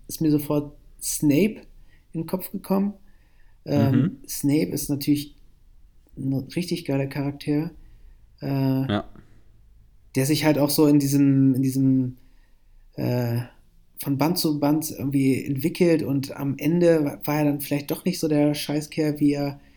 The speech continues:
Speaker 1: so eigentlich am Anfang war. Ähm,
Speaker 2: Mhm.
Speaker 1: ja, ich, ich, also ohne jetzt, also ich könnte jetzt lange darüber nachdenken und, äh, viele aufzählen,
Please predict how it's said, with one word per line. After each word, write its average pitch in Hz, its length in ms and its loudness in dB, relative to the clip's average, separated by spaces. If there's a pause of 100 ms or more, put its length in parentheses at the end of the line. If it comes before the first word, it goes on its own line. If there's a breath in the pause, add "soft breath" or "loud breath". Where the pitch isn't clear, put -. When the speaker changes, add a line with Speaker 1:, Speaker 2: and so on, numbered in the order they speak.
(240 soft breath)
Speaker 1:
so 139 440 -2
eigentlich 139 520 -6
am 127 100 -6
Anfang 160 420 -2
war. 147 420 0 (460 soft breath)
Ähm, 127 600 -6 (200)
Speaker 2:
Mhm. 104 360 -2 (1120)
Speaker 1:
ja, 143 160 0
ich, 196 200 2
ich, - 260 -4
also 151 280 2 (120)
ohne 190 240 10
jetzt, 160 280 10
also - 300 -8
ich 139 300 -4
könnte 175 240 6
jetzt 151 240 8
lange 160 360 10
darüber 147 380 8
nachdenken 156 640 2
und, 139 400 -2
äh, 135 180 0
viele 190 380 2
aufzählen, 151 840 2